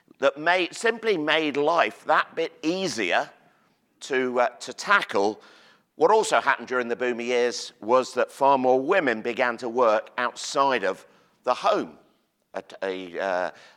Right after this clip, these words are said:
a statistic that has obviously continued to rise.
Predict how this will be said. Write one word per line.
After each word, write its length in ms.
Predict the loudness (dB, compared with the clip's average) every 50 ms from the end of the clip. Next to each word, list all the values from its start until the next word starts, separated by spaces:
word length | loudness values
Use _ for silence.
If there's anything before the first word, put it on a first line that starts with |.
| _ -6
a 160 | -4 -4 -4 -4
statistic 800 | -6 -12 -14 -10 -8 -10 -6 -2 -4 -4 -2 -2 -6 -6 -4 -4
that 160 | -6 -6 -6
has 140 | -6 -6 -6
obviously 540 | -8 -8 -8 -18 -18 -10 -6 -6 -6 -6 -10 -18 _ _ -14
continued 680 | -12 -12 -10 -10 -4 -4 -2 -2 -2 -4 -4 -4 -8 _ -20 _ _
to 140 | -8 -6 -2
rise. 540 | 2 2 2 2 0 -4 -4 -8 -16 -20